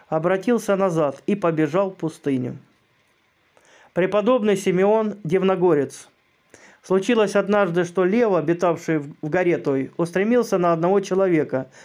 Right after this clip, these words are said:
шедшего к преподобному. Лев уже совсем приготовился растерзать того человека. Человек же, не надеясь бегством спастись от зверя, возопил: «Не делай мне зла ради Симеона, угодника Божия».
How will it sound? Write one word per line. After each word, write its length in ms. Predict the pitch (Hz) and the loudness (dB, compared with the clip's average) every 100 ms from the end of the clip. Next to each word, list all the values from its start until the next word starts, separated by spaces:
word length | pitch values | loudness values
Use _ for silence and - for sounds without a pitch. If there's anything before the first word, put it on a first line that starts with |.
| - | -14
шедшего 460 | - 190 190 185 175 | -2 -2 0 -2 0
к 60 | |
преподобному. 800 | 175 175 180 160 135 135 127 147 _ - - - | -2 -2 0 0 -2 -4 -8 -14 _ -20 -20 -8
Лев 220 | 175 226 | 0 2
уже 240 | 233 208 208 | 4 2 0
совсем 400 | 220 214 202 170 | 0 0 0 0
приготовился 680 | 170 175 175 180 165 165 | 0 0 2 2 2 2
растерзать 600 | 165 165 175 175 208 220 | 0 0 0 0 0 0
того 180 | 220 165 | 0 0
человека. 560 | 160 160 156 151 135 135 | 0 0 2 0 0 -4
Человек 460 | 131 165 190 214 | -2 0 2 2
же, 120 | 180 190 | 2 0
не 120 | 190 | 2
надеясь 480 | 196 185 208 160 143 | 0 2 2 2 0
бегством 480 | 175 214 - 156 | 0 0 0 -4
спастись 540 | 147 - 156 - 170 175 - - - | -2 -2 -2 0 -2 -2 -20 -14 -4
от 160 | 165 | -2
зверя, 400 | 147 196 240 180 | 0 2 2 2
возопил: 640 | 143 170 202 208 190 139 - - - - _ | 2 0 0 0 0 0 -4 -16 -20 -20 _
«Не 160 | - 196 | -2 0
делай 380 | 190 240 220 196 | 2 2 2 2
мне 180 | 190 180 | 2 0
зла 300 | 165 185 156 | 0 2 2
ради 260 | 180 190 | 2 2
Симеона, 640 | 190 196 190 202 196 151 | 2 2 2 2 2 2
угодника 520 | 156 165 202 156 143 147 | 0 2 0 0 0 0
Божия». 560 | 147 139 147 139 139 | 0 0 -2 -8 -12